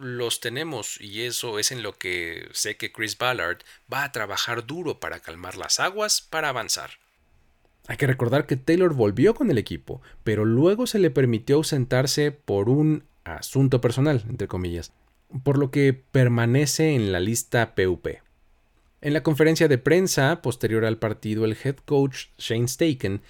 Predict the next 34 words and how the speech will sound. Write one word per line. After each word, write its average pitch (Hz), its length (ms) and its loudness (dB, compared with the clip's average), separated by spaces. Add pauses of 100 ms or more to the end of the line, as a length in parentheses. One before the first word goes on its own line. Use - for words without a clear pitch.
(160)
confirmó 135 480 2
que 160 120 -4
Taylor 135 680 0 (120)
estaría 107 640 -4
de 135 80 2
vuelta 117 340 0
el 101 80 -2
domingo. 80 480 -6 (600)
Y 95 160 -6
ahora 165 320 2
los 135 180 2
más 156 220 0
recientes 160 460 0
reportes 156 520 0
indican 143 420 0
que 139 120 0
viajará 117 420 0
con 143 200 -2
el 117 80 2
equipo 123 340 -4
a 147 40 0
Filadelfia, 104 680 -2 (240)
aunque 82 380 -12
no 139 260 0
hay 190 120 2
claridad 233 680 2
sobre 196 500 -2
si - 180 -8
participará 147 920 -4
o 95 160 -2
no 82 280 -4
en 85 120 -6
los - 180 -10
entrenamientos. 76 840 -10